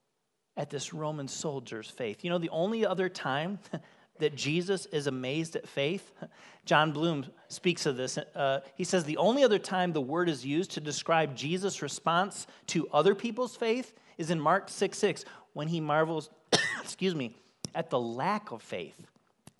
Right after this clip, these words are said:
in the people of Nazareth, which is where he grew up."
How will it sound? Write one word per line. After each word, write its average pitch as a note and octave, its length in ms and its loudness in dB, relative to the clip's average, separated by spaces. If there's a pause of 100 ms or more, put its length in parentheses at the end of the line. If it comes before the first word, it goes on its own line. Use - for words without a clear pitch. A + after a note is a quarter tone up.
in D3 100 -6
the D3 60 -2
people F#3+ 360 0
of C3+ 100 0
Nazareth, B2 640 -4 (880)
which D#3+ 180 -8
is B2 100 -6
where B2 140 -4
he A#2 40 -6
grew A2 220 -8
up." F2 200 -12